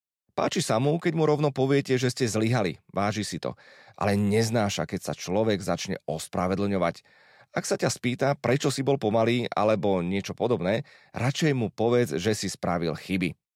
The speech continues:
Sám Helmut Marko uznáva, že je na svojich jazdcov občas tvrdý. Celé to odôvodňuje tým, že pri pretekoch strávil podstatnú časť svojho života. Z toho vyplýva jeho presvedčenie, že dokáže rozpoznať v mladých jazdcoch talent.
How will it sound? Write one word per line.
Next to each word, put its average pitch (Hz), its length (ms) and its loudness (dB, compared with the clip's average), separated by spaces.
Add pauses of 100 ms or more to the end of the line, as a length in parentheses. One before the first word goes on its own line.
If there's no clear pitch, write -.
(460)
Sám 165 320 0
Helmut 180 240 2
Marko 135 320 2
uznáva, 139 560 2
že 110 80 0
je 113 80 0
na 113 80 -2
svojich 120 320 -2
jazdcov 107 400 -2
občas 95 320 -2
tvrdý. 98 480 -2 (240)
Celé 160 240 0
to 139 160 0
odôvodňuje 120 640 0
tým, 110 240 -2
že 113 160 -2
pri 107 160 -4
pretekoch 113 480 -2
strávil 110 320 0
podstatnú 123 640 -4
časť 110 240 -4
svojho 104 240 0
života. 107 480 -2 (400)
Z - 80 -12
toho 185 240 2
vyplýva 131 480 2
jeho 139 80 0
presvedčenie, 107 640 -2
že 104 80 -2
dokáže 127 480 0
rozpoznať 110 640 -2
v - 80 -4
mladých 113 280 -2 (120)
jazdcoch 85 400 -6
talent. 87 400 -4